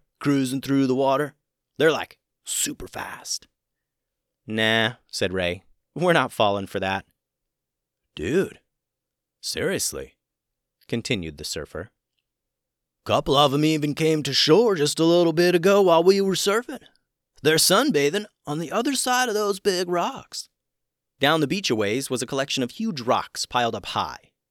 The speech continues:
the waves washing up near them. Tim and Ray looked at each other. They figured mermaids were not a real thing, but figured they had to go see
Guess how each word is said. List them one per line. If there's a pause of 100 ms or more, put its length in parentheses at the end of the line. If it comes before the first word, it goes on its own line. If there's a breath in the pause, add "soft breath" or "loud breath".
(300)
the
waves
washing
up
near
them. (960)
Tim
and
Ray
looked
at
each
other. (840)
They
figured
mermaids
were
not
a
real
thing,
but
figured
they (540)
had
to
go
see